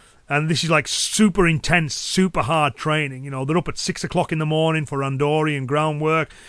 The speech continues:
They're out running through the frozen woods with logs and all kinds of stuff. You know, this is, it's intense stuff, you know. And I was, uh, I was there once, and, uh, Mike, uh, Liptrot, who's my,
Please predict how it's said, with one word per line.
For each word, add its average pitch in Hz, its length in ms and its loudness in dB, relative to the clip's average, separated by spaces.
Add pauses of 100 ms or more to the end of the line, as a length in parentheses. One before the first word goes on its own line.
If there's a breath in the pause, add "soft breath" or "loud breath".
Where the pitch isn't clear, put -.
(200 loud breath)
They're 156 140 2
out 143 160 2
running 160 260 4
through 160 200 2
the 139 80 0
frozen 151 540 2
woods 143 240 2
with 135 120 -4
logs 135 400 0
and 135 260 -4
all 147 160 2
kinds 147 340 0
of 139 60 -6
stuff. - 260 -12
You 143 60 -10
know, 139 140 -8
this 143 120 -8
is, 135 160 -10 (300 loud breath)
it's 113 160 -6
intense 165 400 4
stuff, - 540 -6
you 147 40 -10
know. 135 180 -14 (600 loud breath)
And 147 140 0
I 147 60 4
was, 139 260 0
uh, 147 300 2
I - 20 -10
was 139 140 -2
there 185 180 8
once, 160 320 0
and, 143 340 -8
uh, 147 160 -2
Mike, 156 480 2
uh, 156 340 -12
Liptrot, 147 440 -2
who's 135 220 -6
my, 139 160 -10